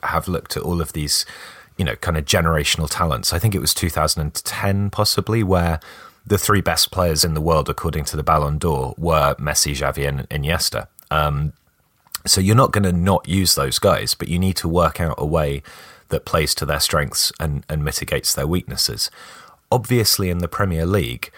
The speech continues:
there has been a tendency, uh, and I think this is even now why we see, you know, um,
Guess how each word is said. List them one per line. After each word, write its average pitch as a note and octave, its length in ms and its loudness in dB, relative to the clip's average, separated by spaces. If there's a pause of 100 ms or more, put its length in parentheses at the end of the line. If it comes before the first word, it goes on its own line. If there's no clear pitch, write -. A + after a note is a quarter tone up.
(480)
there E2+ 160 2
has E2+ 260 0
been E2 600 0
a - 100 -6
tendency, D#2 1160 0 (120)
uh, C#2+ 400 2
and D#2+ 120 0
I D2+ 60 -2
think D2 220 -4
this - 160 0
is D2+ 160 -2
even D2 260 -4
now D2+ 220 -2
why C#2 240 -2
we C2+ 140 -6
see, C#2 420 2 (160)
you D#2 80 -4
know, B1 180 -6 (160)
um, C2+ 320 -4